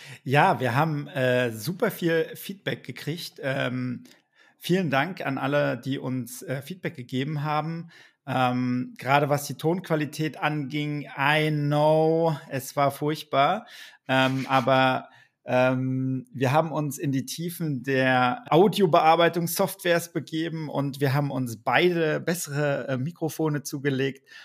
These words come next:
und hoffen, dass wir die drei Hörer und Hörerinnen, die wir beim letzten Mal gewonnen haben, nicht durch die, äh, Tonqualität wieder verlieren. Ganz im Gegenteil. Ähm, nein, wir haben,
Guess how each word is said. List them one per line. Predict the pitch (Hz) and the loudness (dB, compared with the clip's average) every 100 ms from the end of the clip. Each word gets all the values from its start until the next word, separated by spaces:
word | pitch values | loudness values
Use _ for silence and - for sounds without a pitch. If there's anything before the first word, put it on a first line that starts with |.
| - _ - | -20 _ 0
und | 131 127 - - - | 0 0 -4 -12 -8
hoffen, | 165 - 147 139 - | -6 -4 -4 -4 -6
dass | 131 131 - | -6 -4 -4
wir | 131 139 135 135 127 | -4 0 2 0 -4
die | - 127 127 123 | -10 -8 -6 -6
drei | 123 117 127 147 156 - _ _ _ | -6 0 0 0 -4 -10 _ _ _
Hörer | 139 160 139 147 143 143 - _ _ | 2 4 4 4 4 0 -8 _ _
und | 135 135 - | -6 -4 2
Hörerinnen, | 160 160 156 147 143 | 2 6 4 4 2
die | 131 | 0
wir | 135 | 0
beim | 123 135 131 | 2 2 2
letzten | 135 151 - 147 | 0 -2 -4 0
Mal | 139 | 0
gewonnen | 127 120 135 156 | 0 0 -2 0
haben, | 139 131 131 139 | 0 0 0 -6
nicht | 143 143 - - - - | -8 -8 -10 -20 -14 -4
durch | 143 131 | -4 -4
die, | - 135 127 131 | -6 -4 -4 -6
äh, | 139 143 | -10 -12
Tonqualität | 151 - 214 - 135 131 - 135 127 - _ - - - | -10 -8 -8 -4 -4 -4 -6 -8 -10 -18 _ -20 -20 -20
wieder | - 139 143 | -4 2 4
verlieren. | 135 135 127 151 127 143 196 - - | 4 0 2 2 2 0 -6 -10 -14
Ganz | - 160 190 | 0 0 2
im | 165 | -2
Gegenteil. | 175 185 - - 123 120 123 - | 0 -2 -4 -6 -6 -6 -8 -8
Ähm, | 127 131 131 127 127 _ - - | -6 -4 -6 -8 -10 _ -20 0
nein, | 156 151 | 4 4
wir | 139 135 | 6 6
haben, | 160 151 135 | 6 2 -2